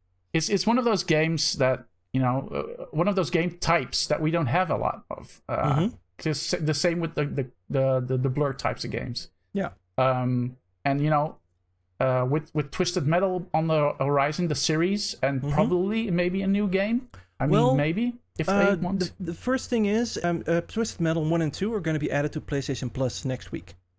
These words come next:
Speaker 2: So
Speaker 1: Okay.
Speaker 2: those, uh, if you have PlayStation Premium, you can play them next week. Yeah. So that's pretty cool.
Speaker 1: Interesting.
Speaker 2: Yeah.
Speaker 1: Uh, but yeah, th-, these kind of games, um, you know, I would love to see more of these. Like, vehicle combat games are really fun.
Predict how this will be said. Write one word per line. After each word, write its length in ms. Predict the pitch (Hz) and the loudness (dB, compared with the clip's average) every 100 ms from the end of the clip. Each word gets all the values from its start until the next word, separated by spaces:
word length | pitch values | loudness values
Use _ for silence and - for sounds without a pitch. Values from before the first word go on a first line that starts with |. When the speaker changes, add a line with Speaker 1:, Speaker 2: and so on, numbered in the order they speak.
| _ _ _ - - - 120 | _ _ _ -20 -20 -6 0
Speaker 2:
So 80 | 123 | 0
Speaker 1:
Okay. 120 | 120 | 2
Speaker 2:
those, 180 | 123 120 | 0 -2
uh, 240 | - 135 131 | -2 0 0
if 160 | 151 - | 0 0
you 80 | 139 | 0
have 280 | 143 139 - | 0 -2 -2
PlayStation 380 | 151 139 135 131 | -2 0 -4 -4
Premium, 420 | 143 156 175 180 | 0 2 2 2
you 100 | 151 | 2
can 140 | 147 | 0
play 220 | 123 127 120 | -2 -2 -2
them 160 | 123 | -4
next 240 | 127 123 - | -6 -6 -10
week. 240 | - - _ _ _ | -12 -14 _ _ _
Yeah. 120 | - - - _ _ _ _ _ - | -10 -10 -14 _ _ _ _ _ -6
So 80 | 185 | -2
that's 100 | 226 | 0
pretty 160 | 247 170 | 0 -2
cool. 140 | 117 | -4
Speaker 1:
Interesting. 140 | 120 - _ _ - | -8 -12 _ _ -6
Speaker 2:
Yeah. 80 | - - _ _ _ _ _ - 143 | -6 -6 _ _ _ _ _ -4 0
Speaker 1:
Uh, 180 | 139 139 | 2 2
but 180 | 160 156 | 0 2
yeah, 200 | 208 151 | 2 2
th-, 180 | 170 143 | 0 0
these 180 | 190 - | 0 2
kind 200 | 190 185 | 0 2
of 80 | |
games, 520 | 170 175 180 180 - - | 2 2 0 -4 -4 0
um, 720 | 135 131 131 131 135 131 131 - _ _ - | 2 4 2 2 2 0 -2 -8 _ _ -2
you 100 | 147 | 0
know, 100 | 151 | 2
I 100 | 185 | 2
would 160 | 196 | 2
love 140 | 208 208 | 0 0
to 60 | |
see 160 | 208 220 | 0 2
more 180 | 214 220 | 2 2
of 120 | 131 | 0
these. 340 | 120 117 - | -2 -2 -2
Like, 220 | - 123 - | -2 -2 0
vehicle 500 | 165 202 190 160 - | 0 2 0 -2 -2
combat 380 | 156 156 139 135 | 0 2 0 0
games 280 | 123 120 | -2 0
are 60 | 131 | 0
really 220 | 127 131 | 2 0
fun. 400 | 127 143 131 120 | 0 0 0 -2